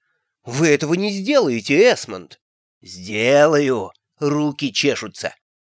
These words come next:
Пусть только Вустер сойдёт с прямой дорожки хоть на один дюйм,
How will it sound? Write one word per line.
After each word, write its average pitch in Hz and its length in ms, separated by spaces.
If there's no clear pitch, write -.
Пусть - 280
только 139 360
Вустер 139 420
сойдёт 143 540
с - 20
прямой 139 400
дорожки 156 540
хоть 175 340
на 180 200
один 226 440
дюйм, 190 540